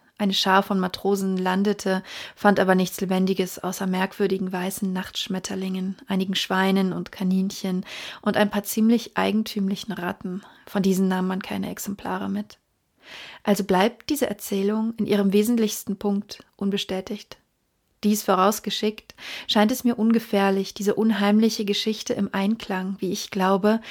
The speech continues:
mit den Absichten meines Onkels vor das Publikum zu bringen. Wenigstens das lässt sich für sie sagen. Mein Onkel verschwand auf etwa fünf Grad südlicher Breite und hundertfünf Grad westlicher Länge aus den Augen der Menschen,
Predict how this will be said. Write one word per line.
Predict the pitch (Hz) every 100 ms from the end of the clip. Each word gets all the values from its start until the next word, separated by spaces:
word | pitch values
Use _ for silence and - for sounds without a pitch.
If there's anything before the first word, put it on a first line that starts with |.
| - - -
mit | 220
den | 208
Absichten | 214 - 269 - 262
meines | 226 214 208 -
Onkels | 214 247 262 -
vor | - 220
das | 208
Publikum | - 220 208 202 196
zu | 190 202
bringen. | 190 196 196 202 _ _ _ _ _
Wenigstens | 190 190 190 -
das | 196 196 - _ _
lässt | 190 -
sich | 196 -
für | 196
sie | 196 190
sagen. | 190 190 190 185 202 _ _ - - - -
Mein | - 202
Onkel | 226 226 294 302
verschwand | - 233 - 208 190 185 - _ _
auf | 202
etwa | 220 -
fünf | 196 233 240 -
Grad | - 208 220
südlicher | 220 214 240 233 220
Breite | 214 190 202 247 233
und | 208 -
hundertfünf | 208 226 220 226 220 -
Grad | 208 196 208 -
westlicher | 208 - 226 214 202
Länge | 196 208 226
aus | 196
den | - 208
Augen | - 190 202 202
der | 190
Menschen, | 185 190 202 196 185